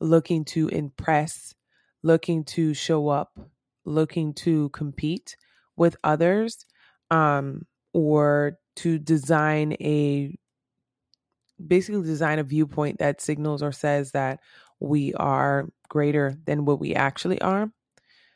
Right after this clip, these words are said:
What I'm referring to as far as credit goes is that I put in work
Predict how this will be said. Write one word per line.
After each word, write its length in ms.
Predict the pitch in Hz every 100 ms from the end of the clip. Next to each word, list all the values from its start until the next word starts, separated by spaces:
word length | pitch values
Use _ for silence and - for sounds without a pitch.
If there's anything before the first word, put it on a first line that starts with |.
| _ -
What 200 | 170 160
I'm 200 | 160 196
referring 420 | 180 - 165 160
to 140 | 151
as 100 | 151
far 160 | - 151
as 120 | 147
credit 360 | - - 143 143
goes 400 | 165 185 214 392 -
is 160 | 160
that 320 | 156 147 143 - _ _ _ _ _ _ _ _ _ _ _ _ _ _ _ _ -
I 140 | 180
put 340 | 180 - 180 160
in 380 | 156 151 156 - -
work 560 | 147 147 135 - -